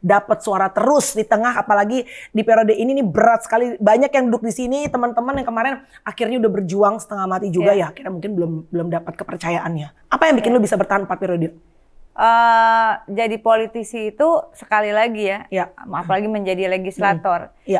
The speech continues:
Speaker 2: itu bukan prestis.
Speaker 1: Mm-mm.
Speaker 2: Jangan dianggap prestis. Jadi benar-benar mau, baru mau masuk dulu D P R di dua ribu sembilan aja, di
Speaker 1: Iya.
Speaker 2: periode awal, saya udah nyiapin nanti kalau jadi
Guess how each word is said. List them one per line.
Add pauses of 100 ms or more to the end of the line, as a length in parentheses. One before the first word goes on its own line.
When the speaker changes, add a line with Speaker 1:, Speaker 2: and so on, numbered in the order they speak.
Speaker 2:
itu
bukan
prestis.
Speaker 1:
Mm-mm. (240)
Speaker 2:
Jangan
dianggap
prestis.
Jadi
benar-benar
mau,
baru
mau
masuk
dulu
D
P
R
di
dua
ribu (320)
sembilan
aja,
di
Speaker 1:
Iya.
Speaker 2:
periode
awal, (320)
saya
udah
nyiapin
nanti
kalau
jadi